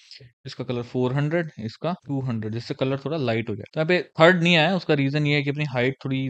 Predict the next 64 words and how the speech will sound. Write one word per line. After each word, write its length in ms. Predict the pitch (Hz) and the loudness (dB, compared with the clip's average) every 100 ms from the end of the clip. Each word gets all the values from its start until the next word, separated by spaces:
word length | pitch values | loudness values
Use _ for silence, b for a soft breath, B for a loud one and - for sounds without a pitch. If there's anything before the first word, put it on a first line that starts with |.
| 120 | -2
ज्यादा 260 | 117 117 131 | -2 2 2
हो 120 | 110 | 0
गई, 120 | 120 | -4
तो 100 | - | -6
अपन 100 | 127 | -8
एक 80 | 120 | -4
काम 180 | 117 127 | -4 -4
करते 240 | 107 139 | -6 -8
हैं, 80 | 170 135 | -10 -2
दो 140 | 135 | -2
सौ 120 | 127 | 2
ही 80 | 147 | 0
रख 140 | 123 117 | 0 -6
लेते 180 | 113 | -8
हैं 60 | 127 | -6
हाइट 260 | 113 107 123 | -4 -6 -8
भी। 80 | 135 - | -16 -14
तो 120 | 127 | -14
अब 80 | 123 | -8
देखोगे 300 | 135 139 127 | -6 -4 -4
अपने 160 | 123 123 | -4 -4
पास 140 | 123 | -4
यहाँ 120 | 117 | -6
पे 120 | 151 | -8
तीन 320 | 202 185 202 190 | -2 2 4 4
कंटेनर 480 | 147 139 143 139 | 2 2 0 0
basically 280 | 135 143 175 - | -2 -4 -6 -6
आए 180 | 110 107 | -6 -4
हैं। 140 | 107 | -6
ओके, 500 | 92 _ - 151 156 107 - _ - | -12 _ -10 -6 -6 -8 -14 _ -14
अभी 160 | 123 139 | -8 -6
भी 160 | 160 156 | -6 -4
हाइट 260 | 120 120 123 | -4 -4 -6
ज्यादा 340 | 110 104 110 | -4 -2 -2
है, 180 | 113 101 - _ _ _ _ - | -4 -8 -12 _ _ _ _ -10
तो 220 | 127 123 120 - _ | -8 -6 -10 -14 _
कि 220 | 127 123 123 - | -8 -6 -8 -6
वन 140 | 143 | -4
फिफ्टी 280 | 160 143 151 | -2 -2 -2
कर 140 | 139 107 | -2 -2
लो 120 | 117 | -2
यार, 200 | 110 110 110 | -4 -6 -4
मतलब 180 | 143 165 | -2 2
ये 80 | |
बताऊंगा 380 | 160 143 160 175 | 2 4 4 6
ये 80 | 165 | 4
क्यों 240 | 165 175 | 4 0
क्रॉस 280 | 160 147 147 | 4 4 4
हो 100 | 135 | 0
रहा 120 | 135 | 0
है, 40 | 156 | 0
ये 40 | |
भी 80 | 143 | -2
थोड़ी 140 | 135 127 | -2 -2
देर 60 | |
में 100 | 135 | -4
बताऊंगा, 320 | 117 113 123 120 | -4 -4 -4 -4
ये 80 | |
भी 100 | 123 | -6
कुछ 180 | 131 123 | -6 -4
होता 200 | 113 107 | -4 -2
है 60 | 110 | -4
अपने 160 | - 98 | -4 -6
पास 260 | 110 - | -6 -12